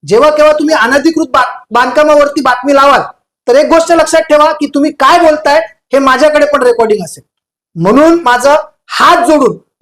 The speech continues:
वसई विरार शहर महानगरपालिकेच्या आंधळ्या आयुक्तांना निवेदन आहे की तुमचे जे निलेश म्हात्रे आहेत, जे विजय शिंदे आहेत, यांची चौकशी करा, यांच्या मालमत्तेची चौकशी करा, यांनी कोणाकडनं पैसे घेतले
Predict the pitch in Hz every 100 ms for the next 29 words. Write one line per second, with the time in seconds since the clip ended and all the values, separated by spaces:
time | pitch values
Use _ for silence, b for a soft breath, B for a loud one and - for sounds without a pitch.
0 | 175 269 277 349 339 339 330 302 311 294
1 | 294 302 302 262 269 285 277 - 285 -
2 | 233 269 - 359 - - _ _ _ _
3 | _ _ 214 302 359 359 320 294 339 -
4 | _ 196 240 330 349 349 311 269 320 640
5 | _ 285 285 285 285 320 320 277 285 330
6 | 320 302 302 294 277 269 277 - b -
7 | 214 277 269 320 330 311 294 294 - -
8 | _ _ - 202 240 233 294 339 - -
9 | _ _ 247 240 302 320 349 320 302 320
10 | - - _ 170 214 240 294 302 240 240
11 | 349 392 392 381 370 339 320 320 302 285
12 | 240 196 196 269 - 254 302 302 294 302
13 | 269 262 302 277 277